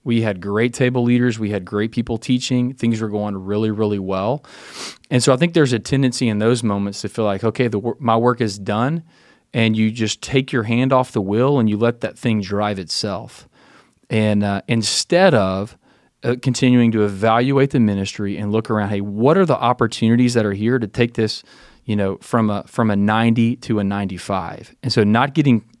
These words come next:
satisfied and say, "Hey, because it's a ninety, that's good enough," but continuing to drive for excellence. And, uh, I think that's a very easy place to get into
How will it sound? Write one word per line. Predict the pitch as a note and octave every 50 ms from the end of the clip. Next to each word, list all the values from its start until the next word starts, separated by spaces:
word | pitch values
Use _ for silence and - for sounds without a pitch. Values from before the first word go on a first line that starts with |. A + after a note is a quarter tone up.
| _ _ -
satisfied | - - - C3+ C3 D3 D3 C3+ A#2+ - - A2 G2+ G2+
and | G2+ G2
say, | A2 A2
"Hey, | G#2+
because | G2+ A2+ - C3+ C3+
it's | C#3+ B2+ - A#2+
a |
ninety, | G#2+ G#2+ G#2+ A2+ A#2+ A#2+ A#2 G#2+ G2
that's | F#2 G#2+ G#2 A2 - -
good | G#2+ F#2+ F#2+ G#2 G2
enough," | G2+ G2 F#2+ F#2 F#2+ A2 C#3 D#3 - - _ _ _ _ _ _
but | - A#2 B2
continuing | - A#2+ G#2 - - A#2+ A#2 B2+ C3 B2+ B2
to | G#2+ G2+
drive | F#2+ F#2 G#2+ G2+ F#2+ G2 G2+ G2+ G2+ G#2 G2+ - - _ _ - - _ _ _ - _
for | - - G#2 -
excellence. | G#2 A2 A2 - - - G2 F#2+ F#2+ F#2+ A2 - - - -
And, | C#3 A2+ G#2+ G2+ G2 G2 F#2+
uh, | - A#2 G2+ F#2+ F#2+ -
I | - A#2+
think | - B2+ G#2+ A2
that's | G#2+ G2+ - G2+
a |
very | F#2 F#2 F2+ F#2+ F#2+ G2 G#2+ A2 A2 A2 G#2 G2+ -
easy | F2+ G#2 G#2 G#2 G#2 G#2
place | G2 - - F#2+ F#2+ -
to | - G2+
get | F2+ F#2 F#2+
into | F#2+ G2 G#2 - - D3 D3+ E3